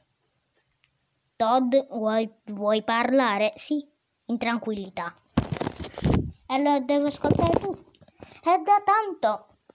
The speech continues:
che non troviamo Luigi e questo mi farà sentire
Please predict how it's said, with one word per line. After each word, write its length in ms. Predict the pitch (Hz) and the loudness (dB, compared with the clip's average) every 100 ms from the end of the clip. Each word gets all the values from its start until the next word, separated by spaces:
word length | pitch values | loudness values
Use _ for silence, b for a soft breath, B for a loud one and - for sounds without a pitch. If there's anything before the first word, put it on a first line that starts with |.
| _ | _
che 180 | - 226 | -10 -8
non 160 | 233 - | -6 -8
troviamo 460 | 247 240 247 247 | -6 -2 -2 -2
Luigi 460 | 247 277 269 294 302 | -2 -2 -2 -2 0
e 200 | 302 302 | 0 -2
questo 340 | 349 359 - | -6 -8 -8
mi 160 | 254 247 - _ - | -8 -8 -12 _ -12
farà 360 | 247 240 240 | -10 -6 -8
sentire 640 | 247 - 262 262 294 285 | -8 -10 -8 -6 -4 -4